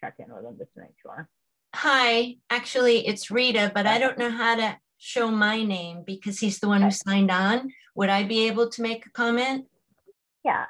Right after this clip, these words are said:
Speaker 1: that, um, that's fine. Go right ahead, Rita.
Speaker 2: Okay, so I'm Rita Burke, and I live at fifty Henry Street with Sean. And I wanted to say I can't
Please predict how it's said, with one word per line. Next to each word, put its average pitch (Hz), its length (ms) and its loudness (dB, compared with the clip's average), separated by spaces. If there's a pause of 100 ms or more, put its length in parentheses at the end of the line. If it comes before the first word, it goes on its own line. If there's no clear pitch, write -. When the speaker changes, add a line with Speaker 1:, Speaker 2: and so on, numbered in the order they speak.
(120)
Speaker 1:
that, 180 180 2
um, 175 320 0 (140)
that's 180 240 -2
fine. 160 180 -2
Go 165 120 -2
right 170 200 -4
ahead, 160 140 -8
Rita. 151 280 -6 (320)
Speaker 2:
Okay, 202 340 -2
so 214 360 2
I'm 220 380 2
Rita 226 260 0
Burke, 220 360 0 (140)
and 202 400 -2
I 196 160 -2
live 196 240 -4
at - 160 -8
fifty 220 340 -6
Henry 202 300 0
Street 233 340 -4
with 226 180 -2
Sean. 202 480 0 (1300)
And 226 220 2
I 247 80 2
wanted 294 440 2
to 277 100 -4
say 190 360 -2
I 185 240 -8
can't 202 220 -4